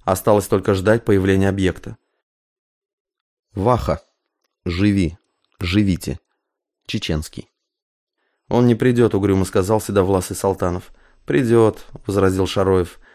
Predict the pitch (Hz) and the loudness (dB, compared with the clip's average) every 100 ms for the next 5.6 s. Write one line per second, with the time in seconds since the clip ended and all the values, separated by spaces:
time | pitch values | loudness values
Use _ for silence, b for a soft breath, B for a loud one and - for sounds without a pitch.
0 | b b b b 92 101 104 123 127 113 | b b b b -2 2 4 2 0 -2
1 | 107 123 - 107 - 107 98 117 117 110 | 0 0 0 -2 0 2 4 2 2 0
2 | 107 104 104 104 95 - 95 - 117 110 | 0 -2 0 -2 -2 -4 -8 -4 0 0
3 | - - 113 101 98 95 - 123 113 90 | -2 0 0 2 0 0 2 2 2 -2
4 | 95 98 104 98 101 117 110 101 107 98 | 0 2 2 2 0 0 -2 0 0 0
5 | 98 120 104 - - | 2 2 0 -4 -10